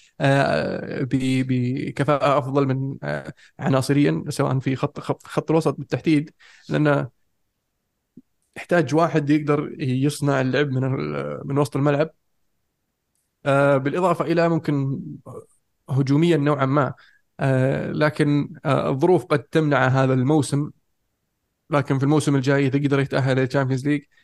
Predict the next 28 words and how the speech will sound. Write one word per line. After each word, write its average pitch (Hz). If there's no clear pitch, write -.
آه، -
راح -
يكون 143
عنده 139
قدرة 139
أنه 135
يجيب، 131
آه، -
ممكن 135
خيرات، 135
آه، 135
خ-، 131
صفقات 135
ذكية 131
اللي 139
تعودنا 139
ماروتا 135
يسويها، 131
آه، 131
مع، 123
مع 120
اليوفي، 135
ما 143
زال 131
يسويها 127
مع، 131
آه، 131
الإنتر. 135